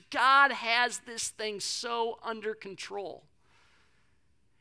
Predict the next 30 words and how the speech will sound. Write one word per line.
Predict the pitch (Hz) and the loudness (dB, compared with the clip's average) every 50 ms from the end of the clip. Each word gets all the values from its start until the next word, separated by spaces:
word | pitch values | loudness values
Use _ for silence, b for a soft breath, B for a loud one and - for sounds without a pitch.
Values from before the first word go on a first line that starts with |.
| _ - | _ -2
And | 190 233 | 0 2
that's | 240 254 - - - | 4 4 2 2 0
where | 339 311 | -2 -2
Jesus | 208 196 262 277 262 254 226 - - | -2 -4 -6 -6 -6 -6 -8 -6 -6
wants | 240 226 - | -6 -6 -6
to | - 196 | -6 -4
bring | 196 208 208 196 | -4 -2 -2 -2
his | 180 - | -4 -4
followers, | - - 160 147 151 147 135 117 104 90 - - - - - - - - _ _ _ _ _ _ _ _ _ _ _ _ - - - | -4 -2 0 0 0 0 -2 -6 -12 -14 -14 -12 -12 -12 -14 -14 -18 -20 _ _ _ _ _ _ _ _ _ _ _ _ -18 -4 0
where | 185 220 | 0 2
we | 226 240 220 | 4 4 4
have | 196 240 262 254 240 214 185 - - B B B B | 4 6 6 8 8 6 4 2 -4 B B B B
a, | B 226 226 226 226 220 | B 4 4 4 4 2
a | 226 | 2
true | - - - - 240 262 285 294 294 - | 0 0 -2 -2 0 0 0 2 0 -2
confidence | 294 - - - 359 247 254 247 - 220 220 220 196 - | -4 -4 2 6 6 6 6 4 0 -4 -4 -4 -4 -4
in | 208 214 | -2 0
the | 208 | 2
Lord. | 190 185 190 196 202 190 - 156 | 2 4 4 4 4 4 4 2
We, | 190 | 0
we | 202 202 226 | -2 2 4
have | 240 262 254 | 4 4 4
this | 254 233 - - | 2 -4 -6 -6
faith | - - - 262 254 247 220 175 - | -6 -4 0 2 2 2 0 -2 -2
that | - 202 196 - _ | -2 -2 -2 -4 _
overwhelms | - 240 262 277 262 277 277 254 220 233 233 233 233 220 214 208 - 208 | -2 -2 -2 0 -2 -2 -2 0 0 2 4 4 4 4 2 0 -2 -2
and | 185 175 - | -2 -2 -4
conquers | - - - - 226 233 240 233 233 226 220 196 180 - 202 | -6 -6 -2 2 4 4 4 2 0 0 0 0 0 0 -2
and | 190 180 156 | -4 -4 -6
drowns | 135 180 214 226 226 233 233 233 233 - | -6 -2 0 2 4 4 4 2 0 -4